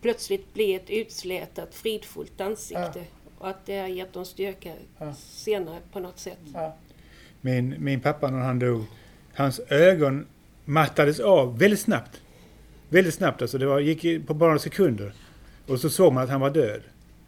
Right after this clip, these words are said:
Speaker 3: Men, eh, alltså, han levde något fruktansvärt. Men han var ju, han var ju,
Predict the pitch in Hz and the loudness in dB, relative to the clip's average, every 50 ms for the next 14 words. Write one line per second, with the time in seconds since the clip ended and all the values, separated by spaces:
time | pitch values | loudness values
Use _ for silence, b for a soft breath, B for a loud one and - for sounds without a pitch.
0 | - - - - - - - - - - - - - - - - - 160 151 156 | -20 -20 -20 -20 -20 -20 -20 -20 -20 -20 -20 -20 -20 -20 -20 -12 -4 0 4 4
1 | 151 147 147 143 139 135 135 151 - - - - - - - 156 151 139 - - | 4 4 4 4 2 2 2 0 -4 -8 -14 -16 -16 -8 -4 -4 -4 -2 0 2
2 | 151 143 139 143 160 - - - - - - - - 135 135 131 131 143 135 135 | 4 6 6 4 2 0 -6 -14 -20 -20 -16 -6 -2 0 0 0 0 0 4 4
3 | 147 147 131 127 131 120 123 - 156 151 151 - 127 - - 110 104 110 - - | 4 4 4 2 -2 -4 -4 -6 -6 -6 -4 -6 -6 -6 -6 -8 -8 -8 -10 -8
4 | - 143 139 135 139 139 135 139 139 139 139 B B B B - - - - 139 | -4 -2 0 0 2 2 2 2 2 0 -2 B B B B -20 -20 -12 -6 -4
5 | 135 131 139 139 139 151 160 - | 0 4 6 6 6 4 2 -2